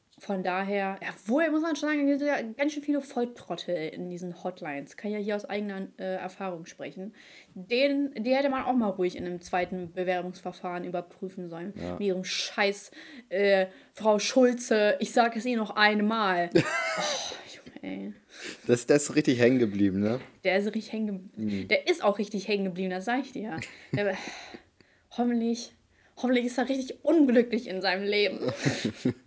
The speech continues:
Speaker 1: Meine hundert Euro liegen immer noch da bei Savage X Fenty irgendwo rum. Oh, kleinen Bastard, ey, regt mich richtig auf. Vor allem das Gute ist, ich muss ja halt immer meine Steuern selber machen, ne? Ich muss
Speaker 2: Mhm.
Speaker 1: ja immer, äh, gucken, welche Ausgaben ich habe.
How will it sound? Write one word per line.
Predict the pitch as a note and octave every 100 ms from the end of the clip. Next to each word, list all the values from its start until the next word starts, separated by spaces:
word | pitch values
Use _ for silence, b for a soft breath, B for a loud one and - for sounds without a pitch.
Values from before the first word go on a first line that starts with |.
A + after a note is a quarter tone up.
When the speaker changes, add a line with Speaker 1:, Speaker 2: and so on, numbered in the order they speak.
| - _ B B B
Speaker 1:
Meine | A3 A#3
hundert | D#4 F4 -
Euro | D4 D#4
liegen | C#4+ C4+ B3
immer | F4+ F#4+
noch | C#4 C4
da | C4 A#3
bei | A#3 A3
Savage | A3+ - A#3+ A#3 A3+ - -
X | B3 -
Fenty | - - C#4 C#4+ C4 A#3
irgendwo | A3 A#3 A#3
rum. | G#3 A#3+ A#3 A3 - B B B B B B
Oh, | -
kleinen | - A3 G3
Bastard, | - - - G#3+ G3+
ey, | G#3 A#3 B3
regt | A#3+ B3+
mich | B3+ B3
richtig | - -
auf. | G#3 G3+ B B B
Vor | A#3
allem | C4 C#4+
das | C#4 -
Gute | E4+ D#4
ist, | A#3 C4 - -
ich | A3+ B3
muss | C4
ja | B3 - -
halt | A3
immer | A#3 A3+
meine | G#3+ G#3
Steuern | - A3+ G#3+ G3+
selber | G#3+ A#3+ G3
machen, | F#3 F#3 F3+
ne? | F#3+
Ich | F#3+
muss | F3+
Speaker 2:
Mhm. | F#3
Speaker 1:
ja | F#3
immer, | F#3+ F#3 -
äh, | - F#3+
gucken, | B3 A#3+ G3
welche | F#3 F#3+ -
Ausgaben | B3+ B3+ G3+ G3+ G#3
ich | G3+
habe. | G3 G3 G#3